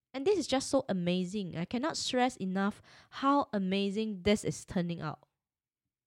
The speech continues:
And you cannot find any other community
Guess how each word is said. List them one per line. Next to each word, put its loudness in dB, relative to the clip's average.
And -6
you -2
cannot -4
find 2
any -4
other -2
community -6